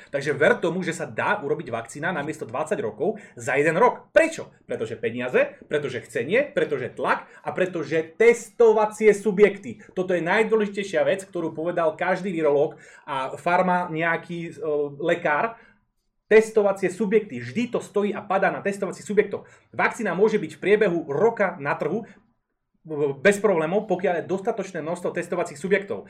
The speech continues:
Vakcína sa nevyvíja desať rokov. Vakcína sa vyvíja pár mesiacov.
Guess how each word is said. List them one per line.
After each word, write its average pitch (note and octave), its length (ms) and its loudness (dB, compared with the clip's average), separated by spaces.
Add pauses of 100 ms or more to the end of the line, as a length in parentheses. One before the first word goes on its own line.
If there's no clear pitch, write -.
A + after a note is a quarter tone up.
(200)
Vakcína G3 400 0
sa F#3+ 80 2
nevyvíja D#3 880 -2 (240)
desať E3+ 400 2
rokov. A2+ 320 -4
Vakcína F#3+ 400 -2
sa F3 160 0
vyvíja E3 320 -2
pár C3+ 240 -4
mesiacov. C3 800 -8